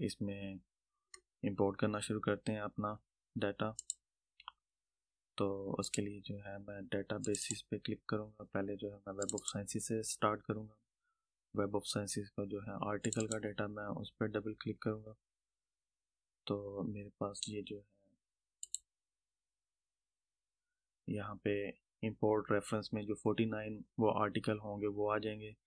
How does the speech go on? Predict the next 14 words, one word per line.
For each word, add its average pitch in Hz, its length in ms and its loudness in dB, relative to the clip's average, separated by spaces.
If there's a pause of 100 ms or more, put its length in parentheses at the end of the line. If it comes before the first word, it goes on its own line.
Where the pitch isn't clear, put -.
(580)
इनको 104 220 4
मैंने 101 420 -2 (840)
कंट्रोल 101 520 4
आल 101 180 4
करके 98 280 0
सिलेक्ट - 420 2
करना 107 340 0
है। 107 260 -6
सिलेक्ट - 400 0
करके 101 300 0
मैंने 98 340 -6
इनको 98 420 -4 (640)
जो 104 160 2
है 98 500 -4